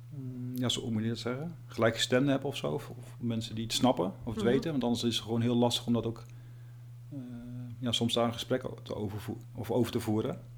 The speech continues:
Speaker 2: Ja.
Speaker 1: Maar aan de andere kant is het ook wel mooi als mensen er minder bekend bij zijn. Dat ze daar ook wel dingen in herkennen. En dat daar ook alweer, eh, of inzicht in, in kan geven.
Speaker 2: Ja.
Speaker 1: Dus dat, ja, dat zagen we natuurlijk, of tenminste, hoe zie jij dat in de podcast terug dan? Zie je er ook, eh,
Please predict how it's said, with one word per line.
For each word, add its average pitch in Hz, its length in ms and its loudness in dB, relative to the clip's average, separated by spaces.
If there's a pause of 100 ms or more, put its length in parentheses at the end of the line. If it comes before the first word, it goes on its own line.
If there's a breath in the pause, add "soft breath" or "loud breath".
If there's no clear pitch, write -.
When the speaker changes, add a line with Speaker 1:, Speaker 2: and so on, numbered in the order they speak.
(200)
Speaker 2:
Ja. 240 260 4
Speaker 1:
Maar 117 160 6
aan - 80 -8
de - 60 -10
andere 127 220 4
kant 117 160 6
is 113 80 0
het - 100 -4
ook 135 100 4
wel 123 100 8
mooi 120 240 8
als 117 100 2
mensen 117 240 6
er 117 80 4
minder 127 240 8
bekend 113 280 2
bij 104 140 -2
zijn. 107 220 -2
Dat 110 100 -2
ze - 60 -8
daar 117 140 0
ook 113 100 0
wel 113 120 0
dingen 117 200 4
in 117 100 2
herkennen. 117 520 2 (1000 loud breath)
En 117 80 -4
dat 120 60 -2
daar 113 140 4
ook - 100 -2
alweer, 127 360 2 (200)
eh, 131 80 -10 (480)
of - 100 -8
inzicht 120 380 2
in, 123 120 -4
in 127 160 4
kan 139 240 4
geven. 107 300 -2 (360)
Speaker 2:
Ja. 226 340 2 (600)
Speaker 1:
Dus - 160 -4
dat, - 120 -4
ja, 127 100 6
dat 113 100 4
zagen 120 180 8
we 117 60 4
natuurlijk, 117 440 2
of 107 60 -4
tenminste, 127 260 4
hoe 123 120 6
zie 123 100 4
jij 127 100 6
dat 123 120 2
in 127 80 4
de 120 60 6
podcast 127 420 -2
terug 135 220 0
dan? 110 200 0
Zie 120 140 -4
je 113 60 2
er 120 60 4
ook, 127 180 0 (800 loud breath)
eh, - 80 -14